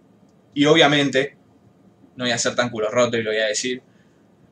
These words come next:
¿por qué la pongo en mi top uno? ¿Por qué la puse en el top?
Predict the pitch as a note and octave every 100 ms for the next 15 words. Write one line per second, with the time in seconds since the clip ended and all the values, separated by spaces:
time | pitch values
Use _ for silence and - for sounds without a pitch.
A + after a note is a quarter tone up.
0 | _ _ _ _ - B2+ D3+ C3 C3+ C3
1 | A#2+ A2+ B2+ B2 C#3 B2+ A#2+ A#2+ B2+ A#2+
2 | C3 B2+ A#2 B2 D3+